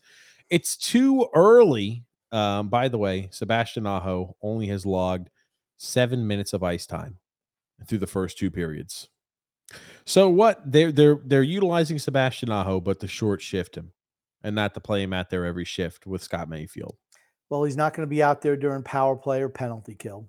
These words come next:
Speaker 2: Just not gonna be. There's been quite a few, you know, we've had how many, uh, power plays today? Three, I believe. Um, the Rangers have had
Speaker 1: Three
Speaker 2: a couple
Speaker 1: power
Speaker 2: of
Speaker 1: plays and two penalty kills, I believe.
Speaker 2: There you go. Well, there's ten minutes of ice time he's never gonna be on.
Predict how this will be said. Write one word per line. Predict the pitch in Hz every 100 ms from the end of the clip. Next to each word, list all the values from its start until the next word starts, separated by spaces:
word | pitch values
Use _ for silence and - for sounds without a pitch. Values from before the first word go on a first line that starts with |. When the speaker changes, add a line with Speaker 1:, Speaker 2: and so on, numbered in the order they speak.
| _
Speaker 2:
Just | 110 - 123
not | 113 -
gonna | 107 92
be. | 95 101 _ _ _ _ _ _ _ _ _ _ _ _ -
There's | 135
been | - 143
quite | - 135 143
a |
few, | 143 143 135
you | 139
know, | 117 117 117 - 143
we've | 135
had | 131 113
how | 120
many, | 127 139 135 - -
uh, | 123 117
power | - 131 131
plays | - 131 127
today? | 143 131 127
Three, | - 117 135 131
I |
believe. | 123 123 131 131 135 - _ _ _ _ _ -
Um, | 117 117 110 107 107 _ _ _ _ -
the | 110
Rangers | 127 131 123 123
have | 117
had | 127
Speaker 1:
Three | 120
Speaker 2:
a | 117
couple | 139
Speaker 1:
power | 120 113
Speaker 2:
of | -
Speaker 1:
plays | 110 110 101
and | 95
two | - 104
penalty | 98 85 82
kills, | 85 80
I | 80
believe. | 90 -
Speaker 2:
There | 123
you | 123
go. | 123
Well, | 95 110
there's | 135 170 -
ten | - 180 160
minutes | 160 151 139
of | 135
ice | 139 -
time | 123 117
he's | 131 113
never | 123 127 131 127
gonna | 117 120
be | 110 110 98
on. | -